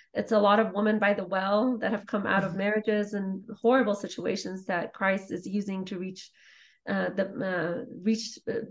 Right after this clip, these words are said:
Speaker 1: the, take the gospel to one of the darkest places in the world. And so I just ask fellow women and, uh, people to really support that.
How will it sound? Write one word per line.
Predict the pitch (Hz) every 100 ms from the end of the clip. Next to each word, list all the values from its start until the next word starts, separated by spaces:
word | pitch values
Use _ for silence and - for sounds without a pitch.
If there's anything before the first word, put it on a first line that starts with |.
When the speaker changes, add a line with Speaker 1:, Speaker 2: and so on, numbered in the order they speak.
| - - 110 - _ -
Speaker 1:
the, | -
take | - 226 226
the | 214
gospel | 202 208 - 202
to | - 190
one | 170 196
of | -
the | 185
darkest | 196 196 196 208
places | - 185 185
in | 185 175
the |
world. | 165 180 180 175
And | - 180
so | 202 180
I |
just | 175 180
ask | - 175 185
fellow | - 190 185
women | 180 196 196 190
and, | 180 - - - - _ -
uh, | 190 175 170 156
people | 226 214 202
to | 202 214 190
really | 247 262
support | - 208 - 196
that. | - -